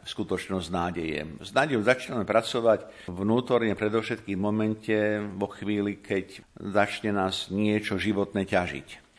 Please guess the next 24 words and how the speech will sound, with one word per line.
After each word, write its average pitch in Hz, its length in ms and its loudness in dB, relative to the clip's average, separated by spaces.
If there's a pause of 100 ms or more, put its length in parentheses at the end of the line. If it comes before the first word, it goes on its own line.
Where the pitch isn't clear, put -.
Keď - 180 -8
potrebujeme 117 1040 2
zaujať 107 320 4
postoj 110 480 2
a 90 160 0
konfrontovať, 101 1040 -2
povedzme, 92 320 -8
tú 90 220 -10
dnešnú 110 340 -2
situáciu, 101 720 -2
aktuálny 98 400 -2
stav, 98 540 -2 (260)
na 98 320 -4
tom 98 240 -4
vedomí 107 640 2 (400)
to 98 80 -2
ľudského, 104 800 -4 (400)
tak - 160 -4
povediac, 98 560 -2 (240)
hľadania 104 480 0
odpovede, 95 480 -4
čo 101 160 -4
bude 101 240 0
zajtra. 95 480 -2